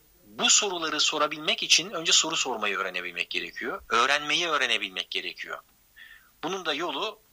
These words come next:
e, yine başta da söyledik ya, bir şeyleri yapmak için, e,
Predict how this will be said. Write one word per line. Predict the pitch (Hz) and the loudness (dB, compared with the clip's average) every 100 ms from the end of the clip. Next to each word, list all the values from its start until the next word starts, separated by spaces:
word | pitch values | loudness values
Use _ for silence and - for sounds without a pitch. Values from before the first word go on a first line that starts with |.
| _ _ _ - | _ _ _ -4
e, | 131 127 127 | 0 0 -2
yine | 127 190 151 180 - | -2 0 0 0 2
başta | 123 - 147 | 2 2 0
da | 131 | 0
söyledik | 135 123 120 - | 0 -2 -6 -4
ya, | - 90 - - - _ - | -2 -2 -6 -20 -20 _ 4
bir | |
şeyleri | - 131 131 127 | 4 4 -4 2
yapmak | 120 - 139 | 2 2 -6
için, | 120 - - - _ _ _ _ - | -2 -2 -2 -10 _ _ _ _ -4
e, | 107 110 107 104 101 95 80 | -2 0 -2 -4 -8 -10 -14